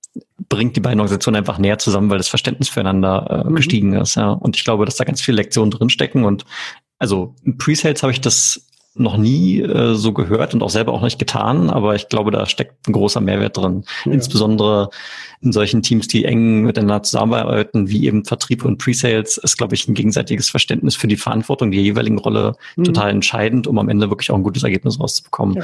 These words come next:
Speaker 1: Und das ist, glaube ich, auch eine Sache, die ist jetzt, äh, ich sag mal, krisenunabhängig, ne? Also
Speaker 2: Ja, ja,
Speaker 1: das ist,
Speaker 2: ja.
Speaker 1: glaube ich, immer eine, eine gute
Speaker 2: Genau.
Speaker 1: Idee, das gegenseitige Verständnis da zu schaffen.
Speaker 2: Mhm.
Speaker 1: Im, im ersten Punkt hatten wir schon so ein bisschen darüber gesprochen, dass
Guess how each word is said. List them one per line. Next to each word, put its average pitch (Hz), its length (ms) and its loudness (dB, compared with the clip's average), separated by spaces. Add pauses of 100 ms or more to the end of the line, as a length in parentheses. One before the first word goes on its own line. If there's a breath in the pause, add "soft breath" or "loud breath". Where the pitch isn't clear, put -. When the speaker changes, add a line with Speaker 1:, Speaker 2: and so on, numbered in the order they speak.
(160 loud breath)
Speaker 1:
Und 127 140 0
das 120 100 2
ist, 131 100 2
glaube 117 200 2
ich, - 100 0
auch - 80 2
eine 113 80 0
Sache, 101 240 -2
die 101 120 0
ist 101 120 0
jetzt, - 260 -2
äh, - 220 -2
ich - 80 0
sag - 100 0
mal, 117 100 0
krisenunabhängig, 120 800 0
ne? 110 280 0
Also 127 140 2
Speaker 2:
Ja, 123 40 0
ja, - 0 -
Speaker 1:
das 113 200 -2
ist, 127 80 0
Speaker 2:
ja. 127 40 0
Speaker 1:
glaube 113 140 2
ich, - 140 0
immer 120 360 0
eine, 104 180 0
eine 160 180 0
gute - 180 0
Speaker 2:
Genau. 107 120 2
Speaker 1:
Idee, 139 300 2 (440 loud breath)
das - 120 0
gegenseitige 135 440 0
Verständnis 110 380 -2
da 117 120 -2
zu 113 140 -2
schaffen. - 500 -2
Speaker 2:
Mhm. 143 240 2 (580 loud breath)
Speaker 1:
Im, 117 260 2
im 117 160 2
ersten 131 320 0
Punkt 143 240 0
hatten - 100 -10
wir 123 80 2
schon 117 160 0
so 113 60 4
ein 107 40 2
bisschen 123 220 2
darüber 110 260 2
gesprochen, 117 640 0
dass - 380 -2